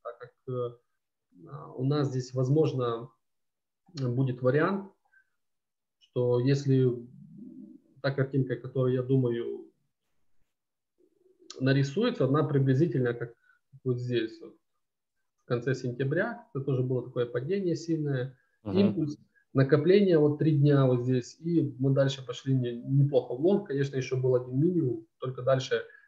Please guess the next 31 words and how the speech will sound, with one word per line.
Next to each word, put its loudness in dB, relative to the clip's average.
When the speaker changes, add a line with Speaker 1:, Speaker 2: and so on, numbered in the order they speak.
Speaker 1:
среднесрочный -2
такой -2
лонг. -4
Аналогично 4
здесь, 0
э, -4
мы 4
можем, 4
м, -2
уйти 4
в 6
лонг, 6
э, 6
достаточно -2
сильно 0
вверх. -10
Но, 6
э, 4
нам 6
нужно 6
не 8
переписать 0
вот 2
этот 2
минимум. 6
И 0
по -6
поводу 4
твоей 4
лимитки, -4
э, 2